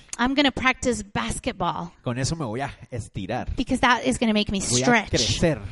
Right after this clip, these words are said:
Speaker 1: I'm gonna grow.
Speaker 2: Pero resulta que hay una cosa que se llama A D N.
Speaker 1: But there's a thing called D N A.
Speaker 2: <laughs> Y por más cestas que puedas hacer,
Speaker 1: And it doesn't matter how many, uh, you can throw in the basket.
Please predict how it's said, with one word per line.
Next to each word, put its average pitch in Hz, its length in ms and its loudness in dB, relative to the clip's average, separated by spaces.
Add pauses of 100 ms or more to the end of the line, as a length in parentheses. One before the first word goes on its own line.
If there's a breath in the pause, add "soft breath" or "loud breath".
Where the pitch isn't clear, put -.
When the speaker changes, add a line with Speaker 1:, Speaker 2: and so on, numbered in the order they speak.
Speaker 1:
I'm 226 100 0
gonna 240 160 2
grow. 196 680 8
Speaker 2:
Pero 180 180 4
resulta 208 360 4
que 190 80 4
hay 190 40 4
una 196 140 4
cosa 202 180 6
que 208 100 2
se 175 120 0
llama 151 500 -2
A 120 200 -4
D 127 240 -2
N. 151 200 -6 (180)
Speaker 1:
But 269 120 2
there's 285 260 6
a 277 80 6
thing 381 320 0
called 285 300 4 (120)
D 277 240 4
N 262 140 6
A. 208 420 2
Speaker 2:
<laughs> - 680 -8 (100)
Y 165 120 0
por 151 280 0
más 214 400 2
cestas 240 460 4
que 202 100 0
puedas 185 260 2
hacer, 127 320 0 (300 loud breath)
Speaker 1:
And 277 80 2
it 285 100 4
doesn't 320 240 6
matter 311 220 6
how 302 160 4
many, 302 440 4
uh, 254 220 4
you 254 180 4
can 285 200 -2
throw 254 240 4
in 294 80 0
the 277 60 -4
basket. 214 560 2